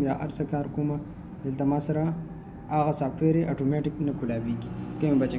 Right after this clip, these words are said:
کولاوي دي، هغه مونږ به د کوم ځای نه بندې کړې، هغه مونږ بندې کړې. دلته مونږ ولیکو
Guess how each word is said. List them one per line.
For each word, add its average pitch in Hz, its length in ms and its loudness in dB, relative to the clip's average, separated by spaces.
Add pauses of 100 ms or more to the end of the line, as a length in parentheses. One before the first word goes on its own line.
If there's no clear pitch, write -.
کولاوي 127 300 4
دي، 127 120 4
هغه 127 180 4
مونږ 151 120 6 (100)
به 139 120 4
د - 100 2
کوم 170 180 6
ځای 165 120 8
نه 156 120 6
بندې 151 260 2
کړې، 151 140 -2 (100)
هغه 123 180 0
مونږ 135 120 4 (140)
بندې 143 260 4
کړې. 151 140 0 (100)
دلته 123 260 0
مونږ 127 160 6
ولیکو 139 360 2